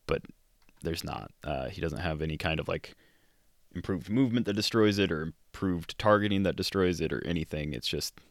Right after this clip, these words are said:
you'd have to take a power action. Um, yeah. Cool sculpt, though. Uh, next up is Quinoa, number fifty-five in the set. Um, apparently it's pronounced Koya because it's short for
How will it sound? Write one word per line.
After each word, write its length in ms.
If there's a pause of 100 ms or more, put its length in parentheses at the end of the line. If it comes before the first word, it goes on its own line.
(720)
you'd 100
have 120
to 80
take 140
a 40
power 240
action. 300 (540)
Um, 400
yeah. 220 (1040)
Cool 160
sculpt, 280
though. 140 (560)
Uh, 400 (560)
next 220
up 160
is 260
Quinoa, 580
number 260
fifty-five 640
in 40
the 80
set. 300 (260)
Um, 460 (680)
apparently 400
it's 140
pronounced 640 (180)
Koya 560 (380)
because 260
it's 100
short 380
for 340